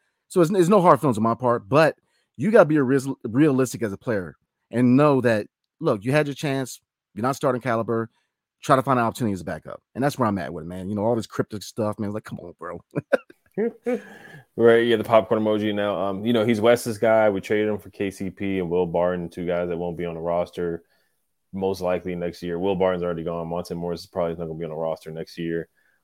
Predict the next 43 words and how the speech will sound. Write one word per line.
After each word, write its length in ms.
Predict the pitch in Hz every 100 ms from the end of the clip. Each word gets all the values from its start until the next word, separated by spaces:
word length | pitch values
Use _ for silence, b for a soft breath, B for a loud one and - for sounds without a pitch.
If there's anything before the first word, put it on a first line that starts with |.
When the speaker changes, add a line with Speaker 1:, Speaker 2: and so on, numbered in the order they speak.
| _ -
Speaker 2:
Uh, 220 | 87 82
K 200 | - 95
C 140 | 92
P 160 | 85 92
gets 160 | 87
a 100 | 87
ring, 440 | 87 95 95 95 87
and 80 | 82
Monte, 420 | 87 87 - 85
you 80 | 90
know, 220 | 85 92
he 160 | 90
goes 200 | 90 90 -
to 60 |
the 60 | 87
game 300 | 85 90 90
in 40 |
the 60 | 90
finals, 520 | - 90 98 113 95
and 180 | 90 90
I 60 | 87
respect 320 | 110 117 113
Monte 300 | 101 107 101
for 80 | 98
that 180 | 104 95
too, 140 | 113
'cause 120 | 101
he 80 | 123
was 120 | 117
with 100 | 113
the 80 | 98
Nuggets 280 | 98 95 85
for 180 | 85 80
a 60 |
long 360 | 78 87 95 92
time. 380 | 95 90 90 87
So 160 | 87
it's 100 | 87
unfortunate 540 | 110 101 107 95 98 -
for 80 |
him 220 | 95 95 92
that 200 | 87 85
the 140 | 82